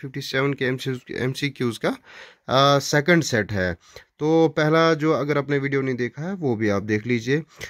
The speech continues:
तो पहला जो इसमें जो, अ, क्वेश्चन आता है, "The revolt of eighteen fifty seven, अ, at Lucknow was led by।"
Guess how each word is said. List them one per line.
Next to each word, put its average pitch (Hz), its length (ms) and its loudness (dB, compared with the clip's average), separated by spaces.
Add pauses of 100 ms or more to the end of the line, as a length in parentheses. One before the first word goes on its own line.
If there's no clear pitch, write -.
(160)
तो 170 200 4
पहला 170 480 4
जो 156 380 2
इसमें 139 400 -2
जो, 131 200 0
अ, 117 320 0
क्वेश्चन 117 520 -4
आता 104 260 -2
है, 107 200 -2
"The 120 160 0
revolt 143 240 0
of 143 60 -4
eighteen 139 360 -2
fifty 131 240 -6 (220)
seven, 110 300 4 (640)
अ, 127 420 4 (260)
at 151 60 -2 (140)
Lucknow 143 400 0
was 113 380 2
led 98 220 0
by।" 95 220 2